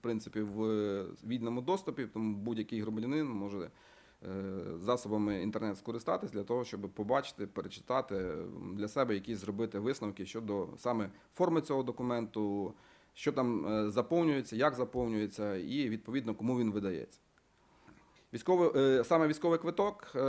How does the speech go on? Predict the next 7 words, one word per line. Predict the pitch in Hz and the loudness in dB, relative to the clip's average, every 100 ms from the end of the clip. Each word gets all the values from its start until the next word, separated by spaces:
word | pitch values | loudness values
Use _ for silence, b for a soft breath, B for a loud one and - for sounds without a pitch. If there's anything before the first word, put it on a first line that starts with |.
| 131 127 127 | 6 6 6
на | 120 | 4
сьогоднішній | 123 143 135 | 2 2 4
день | 151 151 | 4 4
видається | 120 120 135 135 - 123 117 117 113 | 4 4 4 2 2 4 6 8 6
всім | 110 - 120 | 2 0 0
військовозобов'язаним | 107 123 117 113 120 117 117 127 | 0 0 0 2 4 4 2 -2
особам, | - 190 156 | 0 0 2